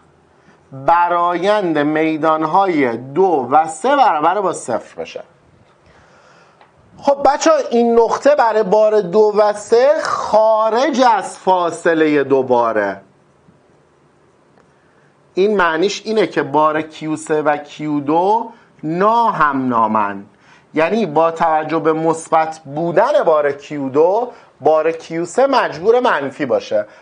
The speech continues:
و گزینه‌های یک و دو حذف می‌شن. <clears throat> اما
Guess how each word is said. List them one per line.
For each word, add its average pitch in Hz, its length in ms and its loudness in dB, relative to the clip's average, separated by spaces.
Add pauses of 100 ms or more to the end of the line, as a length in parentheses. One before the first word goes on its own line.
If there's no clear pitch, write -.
(180)
و 165 80 4 (260)
گزینه‌های 175 640 0
یک 185 400 -2
و 156 140 4
دو 185 160 0
حذف 156 420 -4
می‌شن. 92 260 -8 (1500)
<clears throat> - 520 -4
اما 175 360 0